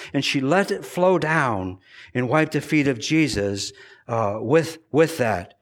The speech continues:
So Mary didn't seem to have what we would say in, in at least Cheryl and I's context. Now, you probably don't know this, but,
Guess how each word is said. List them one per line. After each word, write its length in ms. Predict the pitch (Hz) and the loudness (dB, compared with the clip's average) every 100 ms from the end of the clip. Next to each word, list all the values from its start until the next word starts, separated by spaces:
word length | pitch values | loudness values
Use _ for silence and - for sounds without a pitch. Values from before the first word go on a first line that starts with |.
| _ _ - | _ _ -6
So 100 | 160 | 0
Mary 280 | 208 240 240 | 2 4 2
didn't 200 | 247 208 | 2 0
seem 260 | - 247 | 0 2
to 80 | 208 | 0
have 420 | - 220 226 196 - 269 | 0 2 2 0 -6 -4
what 160 | 185 185 | 0 4
we 180 | 202 233 | 4 4
would 180 | 214 | 4
say 540 | - - 196 208 208 202 | 2 4 4 6 6 4
in, 240 | 151 143 - - | 2 0 -6 -4
in 120 | 143 | 0
at 80 | 143 | 2
least 340 | 156 196 - - | 4 2 2 2
Cheryl 300 | 180 190 175 | 4 4 4
and 100 | 160 | 4
I's 240 | 156 151 | 4 2
context. 680 | - 160 151 147 156 156 - | 0 2 2 2 2 2 0
Now, 220 | 143 143 | 0 2
you 260 | 143 147 139 | 0 -2 -2
probably 280 | 143 135 | 0 0
don't 160 | 135 135 | 0 0
know 120 | 131 | 2
this, 120 | 135 | 0
but, 220 | 135 135 | 0 -2